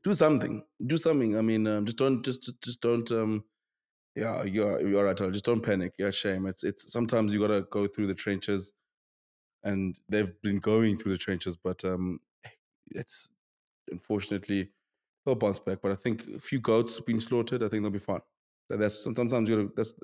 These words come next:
and that, it, it'll solve, it solves many, many black families' issues. So I think this will solve Ireland's issues.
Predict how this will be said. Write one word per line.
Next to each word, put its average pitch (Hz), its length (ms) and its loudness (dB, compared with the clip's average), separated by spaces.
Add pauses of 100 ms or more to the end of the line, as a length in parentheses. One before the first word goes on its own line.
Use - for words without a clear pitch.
and 110 80 -2
that, 110 180 -2
it, 107 140 -2
it'll 107 120 0
solve, 110 300 0
it 104 80 0
solves 110 340 0 (460)
many, 120 260 4
many 107 220 4
black 101 220 0
families' 98 340 -2
issues. 92 340 -4
So 95 160 -2
I 95 40 -2
think 95 200 -2
this 98 160 0
will 98 200 2
solve 98 240 -2
Ireland's 107 300 0
issues. 196 300 2